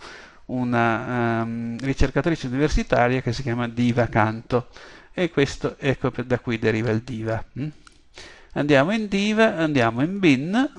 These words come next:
quindi Diva R qualcosa, bin, e poi andiamo a questo punto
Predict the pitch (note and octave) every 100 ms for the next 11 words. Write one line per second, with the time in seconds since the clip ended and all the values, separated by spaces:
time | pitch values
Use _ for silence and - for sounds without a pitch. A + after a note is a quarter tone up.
0 | - - - - B2 A#2+ A2+ - C3 B2
1 | B2+ A#2 A#2 - - - _ _ - A#2
2 | A2 A#2 G#2+ A2+ - A#2 A#2 D#3 G3 C3
3 | B2+ F#3+ A#3 - - - - - D4 -
4 | A#3 E4+ C4+ A#2+ A2+ D#3+ A3+ - - F3+
5 | D3+ - B3 - A#2 A2+ A#2 D#3+ F#3